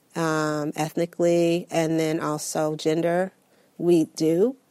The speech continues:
And so, and, and I, you know, because of that, that makes me f-, feel very hesitant to then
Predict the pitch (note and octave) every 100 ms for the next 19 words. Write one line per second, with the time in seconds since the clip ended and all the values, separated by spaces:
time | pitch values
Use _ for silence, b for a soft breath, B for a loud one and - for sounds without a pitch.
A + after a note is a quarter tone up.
0 | _ D3+ E3 D#3+ - E3 D#3 - E3+ E3
1 | D#3+ - _ _ - F3+ F3 - E3 E3+
2 | E3+ D#3+ _ F3 E3+ D#3 D#3+ - F3+ D#3+
3 | G#3 G#3+ A#3+ B3+ B3 - b b b b
4 | b - F3 E3+ F3 E3+ - F3+ F3+ F3+
5 | - F3+ F3+ G3 A3 A3+ - - - -
6 | - _ - F3 - - F#3 E3+ E3 E3+
7 | F3+ F3 E3 D#3 F#3 G3+ G3+ - F3 E3+
8 | E3 E3